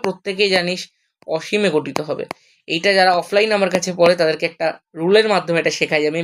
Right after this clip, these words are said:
ম্যাজিক নাম্বার সিক্স বলি ওটাকে আমি। তো ঠিক আছে, হবে। চলো, এক ওয়াট ঘন্টা equal to কত জুল? প্রত্যেকে এই বিষয়টা বছরের শুরু থেকে আশা করছি পড়েছিস, খুব, খুব, খুব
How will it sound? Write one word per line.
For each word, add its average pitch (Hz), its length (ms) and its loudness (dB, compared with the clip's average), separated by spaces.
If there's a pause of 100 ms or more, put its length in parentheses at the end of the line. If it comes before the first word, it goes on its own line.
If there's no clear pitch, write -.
(140)
ম্যাজিক 160 280 -2 (120)
নাম্বার 175 220 2 (100)
সিক্স 156 260 -10
বলি 151 160 -2
ওটাকে 151 260 -2
আমি। 160 120 -6 (540)
তো 147 60 -8 (640)
ঠিক 180 200 -6
আছে, 190 140 -6 (400)
হবে। 151 160 -10 (720)
চলো, 151 160 -2 (1040)
এক 202 160 0
ওয়াট 226 200 6 (100)
ঘন্টা 262 280 4
equal 262 280 2
to 269 140 -2
কত 240 120 2 (140)
জুল? 277 140 4 (340)
প্রত্যেকে 240 480 -2
এই 254 140 0
বিষয়টা 240 280 2 (440)
বছরের 208 440 0
শুরু 226 240 0
থেকে 269 220 4
আশা 233 200 0
করছি 226 180 0 (120)
পড়েছিস, 202 340 0 (240)
খুব, 269 160 -2 (180)
খুব, 254 140 4 (220)
খুব 320 140 4